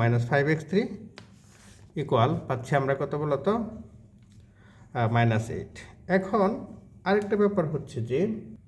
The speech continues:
আবার এটাকে যখন জিরো বানাবো, অর্থাৎ টু এক্স ওয়ান, তাহলে এটা হচ্ছে এল থ্রি, লাইন এল থ্রি, এল থ্রি সমান ড্যাশ, এল থ্রি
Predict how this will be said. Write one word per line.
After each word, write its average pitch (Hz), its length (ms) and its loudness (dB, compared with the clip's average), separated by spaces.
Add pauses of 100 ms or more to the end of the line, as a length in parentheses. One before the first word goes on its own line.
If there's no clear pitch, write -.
(440)
আবার 151 260 8 (420)
এটাকে 208 260 6 (100)
যখন 190 200 6 (100)
জিরো 117 240 4
বানাবো, 104 300 0 (140)
অর্থাৎ 120 220 -2 (100)
টু 170 60 2 (100)
এক্স - 240 -6
ওয়ান, 107 180 0 (800)
তাহলে 156 280 6 (540)
এটা 170 200 2
হচ্ছে 170 220 -2 (100)
এল 117 100 4 (160)
থ্রি, 131 180 -2 (720)
লাইন 107 200 2 (120)
এল 110 100 0 (120)
থ্রি, 151 140 0 (240)
এল 117 100 2 (100)
থ্রি 117 140 -2 (160)
সমান 107 300 0 (180)
ড্যাশ, 113 240 2 (220)
এল 156 140 2
থ্রি 151 120 2